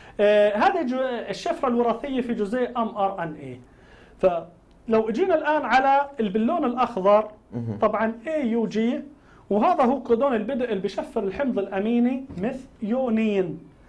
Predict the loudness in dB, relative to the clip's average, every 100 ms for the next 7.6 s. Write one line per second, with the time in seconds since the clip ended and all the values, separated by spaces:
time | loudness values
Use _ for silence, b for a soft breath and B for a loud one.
0 | B B 0 2 2 2 0 0 -2 0
1 | 0 0 0 -2 -2 -4 0 0 0 -6
2 | -6 0 2 2 0 -6 -6 -8 -4 -4
3 | -4 -6 -6 -4 0 0 0 -4 -8 -8
4 | -4 -2 -2 -4 -4 -4 -4 -2 -2 -4
5 | -10 -8 -8 -8 -14 B B B B 4
6 | 6 6 4 0 -8 B B B 2 4
7 | 2 2 0 -2 -6 -8